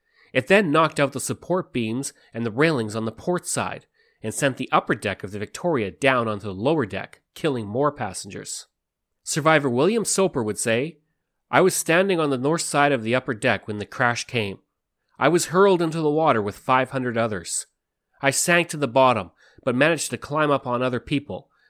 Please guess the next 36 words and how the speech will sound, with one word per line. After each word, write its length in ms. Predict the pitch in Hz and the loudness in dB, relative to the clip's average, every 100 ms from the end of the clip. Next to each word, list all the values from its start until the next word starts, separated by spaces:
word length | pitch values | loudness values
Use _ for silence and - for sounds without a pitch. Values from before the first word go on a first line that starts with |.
| _ - | _ 0
but 120 | 131 | 0
in 120 | 120 | 0
turn 380 | - 208 175 107 | 0 2 4 2
was 140 | 104 | -4
climbed 360 | - 147 127 120 | -2 0 0 0
up 160 | 110 | -2
on 260 | 107 107 101 | -2 -2 -2
by 180 | 95 98 | -2 0
others. 520 | 127 107 - - - _ _ _ _ _ _ | 0 -2 -6 -10 -10 _ _ _ _ _ _
I 100 | 131 | 0
then 220 | 139 196 | 4 4
exerted 420 | 175 113 151 185 160 | 4 0 2 2 2
myself 520 | 135 - 151 143 - | 0 0 0 0 -2
for 140 | 123 | -4
a 60 | 104 | -4
final 380 | - 156 156 151 | 2 2 2 -2
struggle 520 | - 143 131 135 - _ _ | -2 -2 0 -2 -4 _ _
and 160 | 113 107 | -10 0
got 220 | 127 131 | 4 4
on 140 | 135 127 | 4 0
top 280 | 123 113 | -4 -4
again 240 | 104 104 98 | -4 -6 -6
and 140 | 90 | -6
reached 280 | 113 117 - | -8 -6 -8
the 60 | 110 | -6
shore. 460 | - 104 92 - _ _ _ _ _ _ _ - | -6 -6 -8 -14 _ _ _ _ _ _ _ -6
The 80 | 143 | -4
screams 420 | - 175 190 160 | 2 6 6 6
which 200 | 165 151 | 0 0
arose 380 | 123 131 143 143 | 2 4 4 2
from 160 | 139 | -4
the 80 | 117 | -4
drowning 440 | 120 117 117 110 | 0 0 0 0
mass 300 | 110 107 - | 0 -2 -2
were 80 | 110 | -8
terrific." 680 | - 104 98 95 101 - | -10 -10 -8 -8 -12 -16